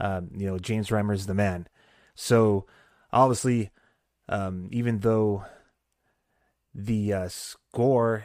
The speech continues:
officially ranked the Sharks as, like, being, like, the bottom eight, the worst. And for some reason, there's a lot of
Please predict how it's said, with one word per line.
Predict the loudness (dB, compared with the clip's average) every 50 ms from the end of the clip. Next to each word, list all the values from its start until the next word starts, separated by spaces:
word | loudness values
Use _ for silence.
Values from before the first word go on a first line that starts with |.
| -10 -14
officially | -16 -10 -6 -6 -6 -6 -6 -6 -6 -4
ranked | -4 -2 -2 -2 -2 -4 -6 -10 -16 -20 _ _ _ -10
the | -10 -8
Sharks | -8 -6 -2 0 2 2 0 0 -6 -12 -14 -14 -16 -16 -16 -10
as, | -8 -6 -6 -4 -4 -4
like, | -6 -6 -6 -10
being, | -8 -6 -6 -4 -4
like, | -4 -6 -8 -10 -14 _ -20 _ _ _ -10
the | -10
bottom | -4 -2 0 2 2 2 2 0 0
eight, | -2 -2 -4 -6
the | -8 -4
worst. | 0 2 4 4 4 2 -2 -6 -14 -18 _ _ -20 -20 -20 -20 _ _
And | -2 0 0 0 0 0
for | -2 0
some | 2 2 2 2
reason, | 2 2 2 2 0 0
there's | 0 0 0 -2 -4 -8 -14 -12
a | -8 -4
lot | 0 2 4 4 4
of | 2 2 0 -4 -12